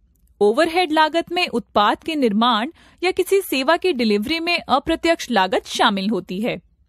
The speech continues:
उदाहरण के लिए, एक दोपहिया वाहन के निर्माण में गोंद की सही मात्रा और लागत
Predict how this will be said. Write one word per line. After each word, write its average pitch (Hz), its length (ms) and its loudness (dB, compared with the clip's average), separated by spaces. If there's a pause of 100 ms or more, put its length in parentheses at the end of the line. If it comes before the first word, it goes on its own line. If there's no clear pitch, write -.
(880)
उदाहरण 208 440 -2
के 285 160 -2
लिए, 196 320 -4 (400)
एक 415 220 0
दोपहिया 247 480 0
वाहन 339 320 -2
के 359 140 -4
निर्माण 214 460 -2
में 247 320 -4 (440)
गोंद 320 380 -2
की 415 160 2
सही 302 340 0
मात्रा 247 440 0
और 320 200 0
लागत 185 520 -2